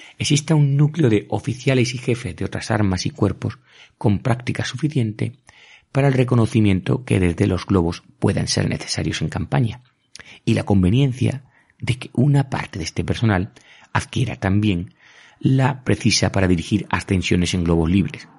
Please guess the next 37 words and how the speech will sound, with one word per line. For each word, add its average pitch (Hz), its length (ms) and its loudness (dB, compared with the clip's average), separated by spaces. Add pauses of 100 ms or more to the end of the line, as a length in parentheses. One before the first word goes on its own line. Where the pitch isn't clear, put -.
(520)
ante 113 320 2
la 107 60 4
eventualidad 104 560 2
de 107 100 2
que, - 200 -4 (520)
bien 104 460 2
por - 180 0
la 87 160 0
poca - 200 -4
capacidad - 360 -6
de 80 60 -4
la 80 60 -6
estación, - 600 0 (460)
bien 92 400 4
por - 160 -10
las - 80 -10
circunstancias - 580 -4
especiales, 123 480 0 (840)
no 127 180 2
puedan 123 180 4
ser 123 160 2
estos 113 300 0
tripulados 104 560 2
sino 117 280 0
solo 113 360 2
por 98 120 2
un 95 140 2
individuo, 110 640 2 (640)
el - 120 0
cual 76 200 -4
habrá - 160 -6
de 80 80 0
reunir 98 480 2
precisamente 92 800 0 (400)
el 98 100 4
doble 87 220 4
encargado, 90 500 0